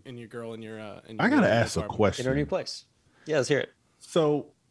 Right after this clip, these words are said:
Speaker 2: you were talking about this earlier about how, like, these, you know,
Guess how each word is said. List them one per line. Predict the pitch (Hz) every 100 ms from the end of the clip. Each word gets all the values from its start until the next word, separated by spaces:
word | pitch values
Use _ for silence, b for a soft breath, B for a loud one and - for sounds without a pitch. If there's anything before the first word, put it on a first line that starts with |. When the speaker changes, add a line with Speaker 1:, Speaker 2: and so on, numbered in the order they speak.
| _ _ _ _ _ _ _ _ _ _ _ _ _ -
Speaker 2:
you | 127 185
were |
talking | 170 196 226 202
about | 147 135 127
this | 113 -
earlier | 110 110 98
about | 87 87 -
how, | 90 82
like, | 85 82 80 _ _
these, | 92 92 87 80 - - _ -
you | 90
know, | 78 78